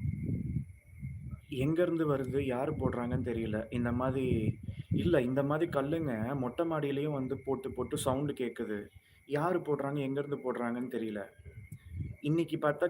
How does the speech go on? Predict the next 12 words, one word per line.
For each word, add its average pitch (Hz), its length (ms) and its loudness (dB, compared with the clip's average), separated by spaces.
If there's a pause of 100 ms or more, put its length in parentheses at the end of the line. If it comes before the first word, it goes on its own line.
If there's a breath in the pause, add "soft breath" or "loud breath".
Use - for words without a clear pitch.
கீழ 165 360 6
பைக் 151 240 2
நிப்பாட்டுவோம்ல, 127 560 2
அந்த 139 220 0
கார் 151 280 2
பார்க்கிங் 127 320 0
ஏரியாலயும் 120 560 0
ஒரு 135 120 2
மூணு, 123 220 2
நாலு 113 220 4
கல்லு 120 300 2
இருக்கு. 113 360 0